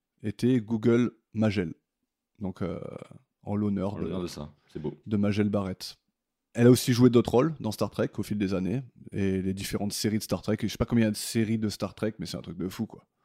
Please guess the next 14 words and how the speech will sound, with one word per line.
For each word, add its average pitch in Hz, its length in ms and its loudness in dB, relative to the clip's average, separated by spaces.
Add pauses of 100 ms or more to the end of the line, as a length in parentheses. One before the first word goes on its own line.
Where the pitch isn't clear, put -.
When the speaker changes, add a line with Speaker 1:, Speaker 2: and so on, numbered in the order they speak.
(440)
Speaker 2:
Je - 80 -10
sais - 80 -12
pas. - 120 -18
Speaker 1:
Euh, - 60 -14
Star - 360 -14
Trek 98 200 -4
ci, 110 260 0
Star 101 240 -4
Trek 95 220 -8
ça, 104 320 -2
c'est, - 160 -12 (1120)
je - 80 -20
sais - 80 -18
pas. - 140 -20